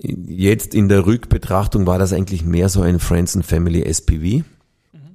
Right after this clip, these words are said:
Speaker 1: Hatte jede Menge, äh, branchenunübliche Eigenheiten, die wir alle längst abgelegt haben. Ähm,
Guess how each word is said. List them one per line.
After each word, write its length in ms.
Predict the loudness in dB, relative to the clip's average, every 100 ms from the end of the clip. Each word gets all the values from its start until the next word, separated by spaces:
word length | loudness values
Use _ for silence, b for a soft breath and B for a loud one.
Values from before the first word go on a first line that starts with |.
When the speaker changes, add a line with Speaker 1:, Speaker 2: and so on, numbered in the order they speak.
| _ _ -6
Speaker 1:
Hatte 200 | -2 -2
jede 320 | -2 -2 0
Menge, 640 | 0 0 2 2 2 2
äh, 140 | 0 0
branchenunübliche 1040 | 0 0 -2 -4 0 0 2 0 -2 -2 -2
Eigenheiten, 560 | 0 0 2 0 -2
die 140 | -4 0
wir 220 | 0 0 B B B
alle 160 | -2 0
längst 320 | 2 0 -2
abgelegt 480 | -6 -2 0 0 0
haben. 260 | 0 2 0 B B B B _
Ähm, 440 | -2 2 4 2